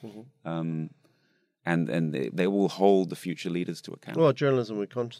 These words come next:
Speaker 1: consequences, what we're talking about, really, isn't it?
Speaker 2: Yeah.
Speaker 1: Uh, yeah, that's interesting. Tell me, uh, f-,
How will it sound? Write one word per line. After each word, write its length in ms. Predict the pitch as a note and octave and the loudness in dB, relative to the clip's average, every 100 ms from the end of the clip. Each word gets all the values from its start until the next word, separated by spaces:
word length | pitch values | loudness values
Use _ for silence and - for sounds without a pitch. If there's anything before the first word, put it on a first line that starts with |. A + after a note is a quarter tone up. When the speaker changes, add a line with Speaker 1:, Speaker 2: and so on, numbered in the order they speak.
| _ | _
Speaker 1:
consequences, 680 | - B2+ - G#2 F2 E2 - | -6 -6 -6 -16 -14 -16 -18
what 120 | - | -16
we're 80 | F2 | -16
talking 240 | - G#2+ | -14 -14
about, 160 | E2+ E2 | -12 -14
really, 160 | E2 G2+ | -14 -14
isn't 160 | G#2+ | -16
it? 100 | G2 - | -20 -14
Speaker 2:
Yeah. 180 | B2 A#2 - - - - - | -14 -14 -16 -20 -20 -20 -6
Speaker 1:
Uh, 320 | B2 A#2 A#2 B2 | -2 0 -2 -4
yeah, 280 | C3+ B2+ | -6 -4
that's 220 | A2 B2+ - | -6 -8 -10
interesting. 320 | A2 - G#2 | -16 -8 -6
Tell 180 | - E3 | 2 4
me, 220 | D#3 C3 | 6 4
uh, 180 | B2+ B2 | 4 2
f-, 140 | - | 0